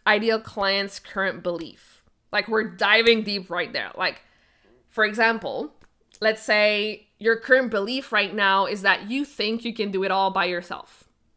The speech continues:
right? "Oh, I don't need anybody. I don't need to hire anybody. I can figure it out by myself." Like, that's the current belief. And then in your post, you're gonna show them that you understand why they have that current belief, what happened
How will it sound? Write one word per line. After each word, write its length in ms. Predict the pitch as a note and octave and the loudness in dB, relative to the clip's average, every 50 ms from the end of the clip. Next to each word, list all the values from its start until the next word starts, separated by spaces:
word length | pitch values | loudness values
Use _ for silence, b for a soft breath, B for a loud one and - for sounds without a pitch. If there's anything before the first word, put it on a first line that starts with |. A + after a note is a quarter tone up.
| _ _ _ _ - | _ _ _ _ -6
right? 320 | G#3 F3+ F3 G3 G#3 - - | -4 -2 -2 -2 -2 -2 2
"Oh, 140 | - D4+ D4+ D4 | 4 4 6 6
I 80 | C#4+ | 4
don't 140 | C4 C4 C4 | 2 0 0
need 100 | C4 B3+ | -2 -2
anybody. 400 | B3 B3 A#3+ A#3 A3+ A#3 A#3 A3+ | -2 -2 -2 -2 -2 -2 -2 -2
I 40 | A3 | -2
don't 120 | A3 A3 | -2 -4
need 160 | A#3 A#3 A3+ | -4 -6 -6
to 100 | - A3+ | -8 -10
hire 300 | G#3 G#3 G3+ G#3+ G#3 G3+ | -4 -2 0 0 0 0
anybody. 580 | G#3 G#3+ G#3+ G#3 G3+ G3 G3 G3+ G#3 G3+ G#3 b b b b b b b b b | -2 -4 -4 -2 -2 -2 -2 -4 -6 -10 -12 b b b b b b b b b
I 60 | - | -4
can 180 | D#4 - G4 F#4 | -4 -4 -8 -6
figure 260 | - - B3+ A3+ A3+ | -4 -2 0 2 4
it 60 | A3 | 4
out 100 | G#3+ G#3+ | 4 6
by 120 | G3+ F#3+ F#3+ | 4 4 4
myself." 420 | F#3 F3 F#3 - - C3+ - - | 2 0 -4 -4 -6 -8 -6 -6
Like, 140 | F3+ F#3 F#3 | -6 0 4
that's 320 | A#3+ D4 - - - - _ _ | 4 4 4 0 -8 -12 _ _
the 160 | - G#3 A3 | -8 -8 -8
current 400 | A3 - - - G#3 G#3 - F#3 | -8 -6 -2 0 2 2 2 0
belief. 600 | - G3 F3 D#3+ D#3 D#3 G3+ D#4+ G4+ - - - _ _ _ _ _ b b b b b b | -4 -4 -4 -4 -6 -8 -10 -12 -12 -14 -18 -20 _ _ _ _ _ b b b b b b
And 120 | b A#3+ A#3 | b 2 2
then 120 | A#3+ A3+ | 2 2
in 280 | A3+ - C#4 D#4+ D4+ C#4+ | 2 0 0 0 2 2
your 160 | B3+ A3+ A3 | 2 2 2
post, 920 | A3 - - - F#4+ A4 A#4 G#4+ A3+ - - C#3 - - - - - - _ _ _ _ _ _ _ _ _ - | 0 -6 -4 -2 0 2 2 2 2 0 -4 -10 -14 -14 -16 -18 -20 -20 _ _ _ _ _ _ _ _ _ -2
you're 120 | A#3 A#3 | 0 2
gonna 200 | A3+ C4+ D4 D4 | 4 4 2 2
show 500 | - - - - - A#3+ A3+ B3 B3+ C4 | 0 -4 -6 -2 0 2 4 4 4 4
them 380 | A3+ F#3 C#3+ C#3+ D#3 B3+ F#4 F#4 _ _ _ _ _ | 2 0 0 0 -2 -4 -6 -6 _ _ _ _ _
that 160 | - G#3 F3 G#3 | -2 -2 -2 -2
you 180 | A3 A3 - - | -4 -6 -6 -4
understand 1000 | - G3+ G3+ G3+ F#3+ F#3 F3 F3+ - - - - - F3 F3 G3 A#3 C#4 D#4 D4 | -4 -4 -4 -4 -6 -8 -10 -10 -14 -14 -12 -10 -8 -4 -4 -2 -2 -2 -4 -6
why 300 | C4+ G3 F3+ F3 F#3+ F#3+ | -6 -2 -2 -2 0 -2
they 360 | - F3 F#3 F3+ - - b b b b - | -2 -4 -6 -6 -8 -12 b b b b -6
have 320 | - F#3+ F#3 G#3+ D4+ - | 0 2 2 2 2 0
that 160 | E4 E4+ E4+ | -2 -6 -4
current 240 | - - E4+ E4 D#4+ | -4 -4 -4 -2 -2
belief, 480 | E4 E4+ D#4 D4 D4 D4 C#4+ - - _ b b b b b b b b b | -4 -4 -4 -4 -6 -8 -10 -12 -16 _ b b b b b b b b b
what 140 | A3 A3 | 0 0
happened 920 | A#3+ - - - G3 G3 G#3 F#3+ - - - F#3+ F3 E3+ G3 A#3 C#4 A#3+ - | 0 0 -2 2 4 4 4 4 0 -6 -8 -6 -6 -6 -8 -8 -10 -12 -16